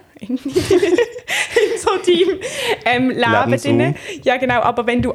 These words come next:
Speaker 1: alles von Apple hast, dann läuft's einfach super.
Speaker 2: Aber ich finde, es ist kein Vertrau-, Verkaufstrick. Weil ich finde immer, ich finde, es gibt negative Sachen, aber ich finde, Preise sind viel zu teuer. Wahrscheinlich Nachhaltigkeit ist schrecklich.
Speaker 1: Ja,
Speaker 2: Man
Speaker 1: wahrscheinlich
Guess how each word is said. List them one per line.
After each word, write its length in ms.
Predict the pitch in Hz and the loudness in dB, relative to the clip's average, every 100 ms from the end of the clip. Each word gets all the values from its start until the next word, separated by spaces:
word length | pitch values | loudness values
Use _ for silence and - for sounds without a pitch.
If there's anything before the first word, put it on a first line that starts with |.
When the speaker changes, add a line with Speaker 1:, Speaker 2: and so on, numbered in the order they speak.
| - | 0
Speaker 1:
alles 580 | 233 285 349 359 - - | 2 2 0 -2 -6 -14
von 180 | - 262 | -4 -2
Apple 320 | 233 233 285 240 | -2 -2 -2 0
hast, 300 | 233 - - | -2 -4 -4
dann 140 | 226 | -2
läuft's 360 | 208 208 247 - | 0 -2 -2 -4
einfach 380 | - 226 226 220 | -2 -2 -4 -10
super. 500 | - - - - 196 170 - | -8 -8 -6 -4 -4 -4 -2
Speaker 2:
Aber 140 | 127 | 0
ich 60 | 143 | 0
finde, 180 | - 139 | 0 0
es 80 | 123 | 0
ist 160 | 123 | -2
kein 240 | - 117 120 | 0 0 0
Vertrau-, 400 | 123 - 120 110 - | -2 0 0 0 -2
Verkaufstrick. 920 | - 123 117 117 123 - - 107 - - - - _ - | -6 -2 -2 -2 -4 -8 -6 -6 -6 -20 -20 -20 _ -18
Weil 320 | - 113 127 | -6 -2 0
ich 80 | 135 | 0
finde 180 | 143 139 | 2 2
immer, 180 | 143 | 2
ich 100 | - - | -2 -2
finde, 220 | 139 143 | 0 2
es 80 | - | 0
gibt 120 | 120 | 0
negative 400 | 123 120 120 117 | 0 0 -2 -4
Sachen, 280 | 113 101 110 | -2 -2 0
aber 160 | 92 95 | 0 0
ich 60 | |
finde, 180 | - 101 | -2 -2
Preise 220 | 120 113 | -2 -2
sind 200 | 107 107 - | 0 0 0
viel 180 | 110 | -2
zu 160 | 104 92 | -2 -4
teuer. 260 | - 107 104 - - - 107 - - | 2 2 2 -6 -16 -12 -10 -10 -8
Wahrscheinlich 420 | - 104 107 104 | -4 0 0 0
Nachhaltigkeit 680 | 107 107 113 101 110 104 90 | 2 2 0 0 0 0 0
ist 280 | 98 - - | -4 -6 -8
schrecklich. 600 | - 101 107 - 113 117 - | -6 -2 -2 0 -2 -2 -6
Speaker 1:
Ja, 220 | 233 214 208 | -8 -8 -8
Speaker 2:
Man 100 | 226 - | -14 -6
Speaker 1:
wahrscheinlich 120 | 107 | -2